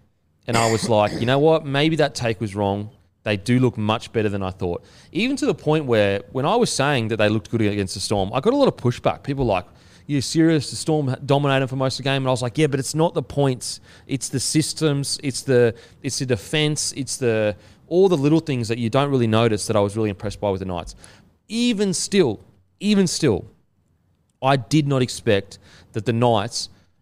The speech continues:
had this game, even close to this game, in them all season, not just round one.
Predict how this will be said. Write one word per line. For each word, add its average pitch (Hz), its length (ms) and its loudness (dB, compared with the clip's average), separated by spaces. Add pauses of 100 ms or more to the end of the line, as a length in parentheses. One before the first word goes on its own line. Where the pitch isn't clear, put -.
(260)
had 123 360 -4 (480)
this 160 200 -2
game, 143 300 0 (120)
even 143 340 -2 (220)
close 202 360 0
to 160 100 -4
this 120 180 -4
game, 95 420 -4
in 127 200 2
them 101 260 -4 (200)
all 165 180 2
season, 151 440 -2
not 165 140 0
just - 180 -6
round 127 260 2
one. 113 320 0